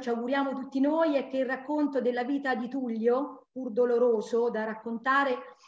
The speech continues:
eh, e della sua resistenza disarmata, questo è importante, eh, rappresenti un monito per le nuove generazioni, rappresenti una luce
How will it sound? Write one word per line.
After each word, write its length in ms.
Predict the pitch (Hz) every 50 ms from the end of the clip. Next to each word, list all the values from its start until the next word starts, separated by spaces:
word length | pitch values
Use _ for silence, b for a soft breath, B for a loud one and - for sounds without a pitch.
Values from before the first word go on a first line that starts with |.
| B B B B _
eh, 680 | - 302 226 226 226 226 226 269 285 - - 269 302 302
e 40 | 254
della 240 | 208 285 269 269 240
sua 280 | - - 330 320 302
resistenza 680 | 285 285 - - 277 - - - 294 294 294 285 277 262
disarmata, 720 | 233 247 - 247 247 247 254 262 247 240 220 208 - 214
questo 240 | 208 240 226 - 247
è 60 | 226
importante, 960 | 214 - 226 214 - - 240 214 202 202 196 196 - 220 233 233 233 - _ b b b b b b
eh, 280 | - 226 220 220 226 233
rappresenti 640 | 262 254 - 294 294 285 320 330 330 - - 311
un 120 | 302 285
monito 640 | 285 311 302 262 240 233 220 202 - 208 208 220 - _ _ _
per 140 | 247 240
le 100 | 240 240
nuove 260 | 240 247 240 240 226 226
generazioni, 800 | 208 233 226 220 220 208 - - - 233 208 202 202 202 208 202 - - - _ _ _ _ _ b b b b _ -
rappresenti 680 | 277 277 - - 349 370 - - 277 247 240 233 - 262
una 200 | 262 254 247 247
luce 640 | 269 294 320 330 302 - 339 339 349 359 - -